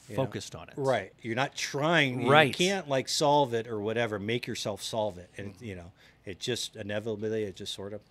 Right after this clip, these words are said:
Speaker 2: It
Speaker 1: comes.
Speaker 2: pops in your brain, and you're like, "Well, that was much simpler than I was thinking."
Speaker 1: And it's crazy, too, because I'll be looking at something, uh, a design that I've had for a couple of years. Like, we changed the skate and mounted it on the lid dispenser now,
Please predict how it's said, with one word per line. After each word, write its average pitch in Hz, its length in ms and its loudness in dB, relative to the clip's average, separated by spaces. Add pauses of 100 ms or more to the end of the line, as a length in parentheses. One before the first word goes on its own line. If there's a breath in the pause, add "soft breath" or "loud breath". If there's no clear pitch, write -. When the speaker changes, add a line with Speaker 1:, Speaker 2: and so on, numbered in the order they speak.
(180)
Speaker 2:
It 104 100 -12
Speaker 1:
comes. 117 100 -4
Speaker 2:
pops 123 200 -2
in 139 60 -4
your 127 100 0
brain, 131 300 -4
and 90 120 -10
you're 95 120 -8
like, 101 200 -6
"Well, 113 80 -4
that 151 180 -6
was - 380 -12
much 98 140 -10
simpler 92 340 -10
than 90 80 -8
I 87 80 -8
was 85 160 -10
thinking." 104 220 -6
Speaker 1:
And 120 160 0
it's 120 200 -4
crazy, 151 360 6
too, 147 200 0
because 117 280 0
I'll 113 180 4
be 127 180 -6
looking 101 360 -6
at 95 100 -10
something, 98 640 -10
uh, 87 440 -14
a 92 40 -14
design 101 380 -4
that 107 80 -6
I've 90 160 -6
had 92 200 -8
for - 160 -12
a 87 40 -12
couple 101 300 -14
of 92 60 -12
years. 101 420 -8
Like, 131 160 -4
we 147 100 -4
changed 160 420 -2
the - 60 -6
skate 120 380 0
and 104 80 -8
mounted 104 300 -4
it 98 40 -6
on 98 140 -6
the 90 60 -10
lid 92 200 -8
dispenser 90 480 -12
now, 87 220 -16